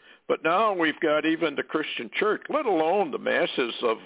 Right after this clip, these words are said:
Americans that are not even Christian at all, could care less.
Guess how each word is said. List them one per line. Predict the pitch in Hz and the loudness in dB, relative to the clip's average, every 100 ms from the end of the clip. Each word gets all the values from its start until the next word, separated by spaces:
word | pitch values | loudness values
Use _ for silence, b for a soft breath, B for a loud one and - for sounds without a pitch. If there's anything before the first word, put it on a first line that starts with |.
| - | -8
Americans | 107 107 156 170 101 | -2 0 0 -2 -2
that | 135 160 | 0 0
are | 160 | 0
not | 175 214 | 2 2
even | 254 214 139 | 0 -2 -4
Christian | - 165 151 202 170 | -4 -4 -4 -2 -2
at | 180 | 2
all, | 226 208 113 - | 2 2 0 -4
could | 131 | -4
care | - 160 190 | -2 0 0
less. | 175 254 185 110 | 2 2 2 0